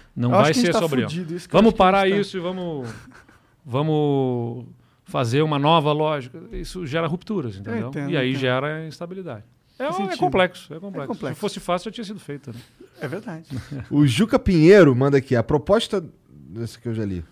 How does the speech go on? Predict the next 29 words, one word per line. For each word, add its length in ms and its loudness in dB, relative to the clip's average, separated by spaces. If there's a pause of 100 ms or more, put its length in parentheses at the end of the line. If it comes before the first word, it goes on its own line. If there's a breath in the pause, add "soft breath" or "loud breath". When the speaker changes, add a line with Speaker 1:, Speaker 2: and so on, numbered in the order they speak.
(120)
Speaker 1:
Vamos 240 -6
lá. 200 -6
Speaker 3:
Permitiria, 840 2
por 220 2
isso, 300 0
voto 320 -2
de 80 -10
cabresto 500 0
dois 160 -4
ponto 320 -6
zero. 340 0
Imagina 400 -4
também 300 -4
a 60 -6
coação 460 -6
feita 280 -8
por 160 -8
bandidos, 600 -6
blá, 140 -6
blá, 120 -6
blá. 300 -4
Speaker 2:
Ah, 40 -2
tá 140 -6
bom, 240 -10
cara. 220 -10
Speaker 3:
A 20 -6
gente 100 -10
Speaker 2:
Você 60 -6
Speaker 3:
já 60 -2